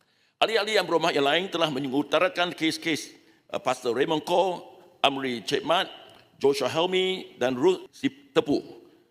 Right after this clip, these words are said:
yang telah hilang tanpa mengetahui apa sedang berlaku kepada mereka. Isu yang saya hendak ketengahkan ialah, sudahkah pihak polis atau K D N mengenal pasti kumpulan yang mencolek atau menghilangkan mereka?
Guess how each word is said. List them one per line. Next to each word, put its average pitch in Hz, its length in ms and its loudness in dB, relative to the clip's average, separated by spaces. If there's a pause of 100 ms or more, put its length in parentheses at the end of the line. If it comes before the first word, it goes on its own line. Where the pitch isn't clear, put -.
(380)
yang 143 160 2
telah 175 240 2 (240)
hilang 151 400 -2 (720)
tanpa 135 640 -2 (240)
mengetahui 127 400 -2
apa - 320 -2
sedang 147 240 2
berlaku 117 240 -4
kepada - 240 -4
mereka. 98 340 -4 (920)
Isu 220 400 -2
yang 185 160 2
saya 180 480 4
hendak 160 300 0
ketengahkan 165 420 2
ialah, 120 320 2 (320)
sudahkah 175 640 0
pihak 139 340 0 (380)
polis 151 320 2
atau 143 160 2
K 135 220 0
D 123 160 -2
N 127 100 0 (480)
mengenal 175 460 4
pasti 202 420 0
kumpulan 180 480 0
yang 160 160 2
mencolek 151 720 -2
atau 127 220 0
menghilangkan 156 580 2
mereka? 131 400 0